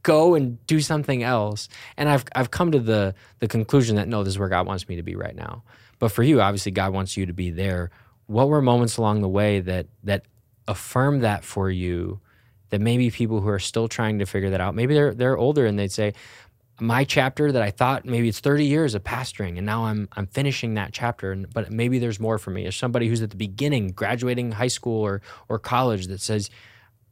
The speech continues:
"I, I, I hear stories like that, and I wanna do something about it." And maybe it isn't trafficking specifically, but it's, it's doing something out of maybe our normal daily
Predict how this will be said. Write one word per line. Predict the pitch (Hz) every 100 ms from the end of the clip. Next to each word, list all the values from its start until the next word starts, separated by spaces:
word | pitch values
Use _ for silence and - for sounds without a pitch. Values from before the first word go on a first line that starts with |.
| _ _
"I, | 95 - 113 113 110
I, | 123 120 - -
I | 110
hear | 104 - 147
stories | - 131 117
like | 110 107
that, | 104
and | 90
I | 110
wanna | 113 131
do | 120 117
something | 117 104 101
about | 92 92
it." |
And | 120
maybe | 131 139 131
it |
isn't | 120 113 107 - - -
trafficking | - 113 - 113 104
specifically, | 101 110 - 120 113 101 95
but | 107 104
it's, | 98 - - - - _ _ _
it's | 107 104 - _ _
doing | - 127 135
something | - 120 107 110
out | 101 110
of | 104
maybe | 107 104 104
our | 98 95
normal | 98 110 110 107
daily | 98 104 104 101 101 95